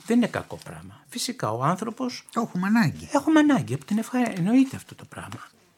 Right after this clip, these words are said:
Speaker 1: Όμως, δεν πρέπει να ξεχνάμε ότι η ευχαρίστηση είναι αίσθημα που εκδηλώνεται στην περιφέρεια της ύπαρξης. Ενώ η χαρά είναι ένα αίσθημα που είναι πάντα κεντρικό.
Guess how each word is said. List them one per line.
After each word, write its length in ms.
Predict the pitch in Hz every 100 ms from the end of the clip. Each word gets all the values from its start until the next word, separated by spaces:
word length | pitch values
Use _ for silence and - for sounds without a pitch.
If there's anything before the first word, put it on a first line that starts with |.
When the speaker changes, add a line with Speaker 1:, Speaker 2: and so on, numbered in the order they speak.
| - - - - - -
Speaker 1:
Όμως, 480 | 294 180 123 101 104
δεν 140 | 175
πρέπει 180 | 175 226
να 120 | 208
ξεχνάμε 800 | 165 - 98 110 101 85 80 82 -
ότι 460 | - 117 110 - 104
η 160 | - 110
ευχαρίστηση 1160 | 107 - 101 98 92 85 - - - - 101 -
είναι 680 | - 127 127 135 151 165 165 _ _ _ - _ _
αίσθημα 680 | - 120 107 - - 123 139
που 160 | 143 123
εκδηλώνεται 680 | 113 - 113 113 127 147 160
στην 300 | 151 123 101
περιφέρεια 840 | 113 110 104 - 160 143 92 87
της 200 | - -
ύπαρξης. 720 | - - - - - 113 - _ _ _ _ - - _ -
Ενώ 280 | 120 113 147
η 80 | 165
χαρά 680 | - 123 101 107 101 131 151 -
είναι 220 | 143 156
ένα 180 | 156 135
αίσθημα 400 | 147 - 165 156
που 120 | 147
είναι 120 | 151
πάντα 320 | 151 143 147
κεντρικό. 760 | 156 - 123 113 113 - 92 90